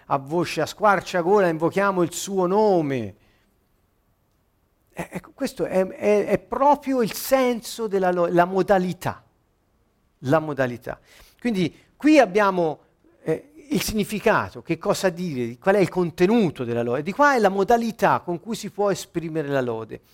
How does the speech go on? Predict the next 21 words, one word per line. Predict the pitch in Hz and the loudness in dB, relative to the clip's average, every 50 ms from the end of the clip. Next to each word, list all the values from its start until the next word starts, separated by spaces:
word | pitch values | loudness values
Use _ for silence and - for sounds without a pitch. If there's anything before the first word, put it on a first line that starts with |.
| _ _ _ - - - - _ - | _ _ _ -20 -20 -20 -20 _ -6
Non, | 160 190 214 214 202 - - - _ _ _ _ _ | -2 -2 -2 -2 -4 -8 -18 -20 _ _ _ _ _
ecco, | _ - 165 156 - 190 | _ -2 -2 0 0 0
io | 208 240 | 0 0
vi | 208 214 185 | -2 -4 -6
sto | - - 208 208 185 | -4 -2 0 0 0
dando | 170 190 180 165 139 127 123 123 117 135 143 139 - _ _ _ | 2 2 2 2 2 0 -4 -4 -4 -4 -4 -4 -8 _ _ _
quelli | _ - 214 214 214 160 | _ 0 2 2 2 0
che | - 208 | -2 -2
sono | 180 - - 208 175 156 151 160 | -6 -4 -4 -2 -2 -2 -2 -4
i | 151 | -4
contenuti | - 202 208 202 185 - - 233 240 262 277 294 285 285 - 240 233 220 190 - _ _ _ | -2 -2 -2 -2 -4 -4 -4 -4 -2 -2 -2 -2 -2 -4 -6 -8 -10 -10 -10 -14 _ _ _
delle | 156 180 190 196 185 185 | 2 4 6 6 4 4
parole | 214 202 202 196 180 151 139 131 127 127 | 2 0 2 2 2 2 2 2 0 0
che | 123 - 185 | -2 -2 -2
in | 185 | 0
ebraico | 196 202 185 220 240 254 269 269 240 - 208 185 | 0 0 2 2 4 4 2 2 0 -2 -2 -2
volevano | - 233 185 185 196 196 202 208 | 0 2 2 2 2 0 -2 -2
dire | 190 226 254 240 208 185 160 - - | -2 -2 0 2 2 0 0 -2 -8
lode | 190 202 214 220 180 151 139 139 139 170 185 180 | -4 0 2 4 4 4 4 2 2 0 0 0
secondo | 185 - - 214 - - 165 156 160 170 165 165 180 180 | -2 -4 -6 -6 -6 -4 -4 -4 -6 -6 -4 -4 -4 -2
noi. | 160 139 120 113 107 110 110 107 | -2 -4 -6 -6 -8 -10 -12 -14